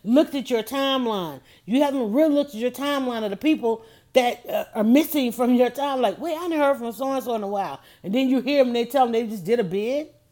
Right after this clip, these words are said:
You know, I'm like, you process it when you get through this. You process it when you,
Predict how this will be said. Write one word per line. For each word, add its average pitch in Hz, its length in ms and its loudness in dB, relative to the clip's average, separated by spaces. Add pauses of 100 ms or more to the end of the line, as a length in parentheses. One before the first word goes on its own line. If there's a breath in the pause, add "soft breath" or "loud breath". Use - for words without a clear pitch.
(880)
You 220 120 -6
know, 254 220 -4 (320 loud breath)
I'm 285 160 2
like, 262 300 0 (240 soft breath)
you 240 180 -2
process 294 640 0
it 226 100 -2
when 226 140 -4
you 233 60 -4
get 311 320 2
through 285 160 -2
this. 226 240 2 (260 loud breath)
You 240 140 -6
process 277 680 -4
it 185 120 -8
when 220 160 -6
you, - 120 -16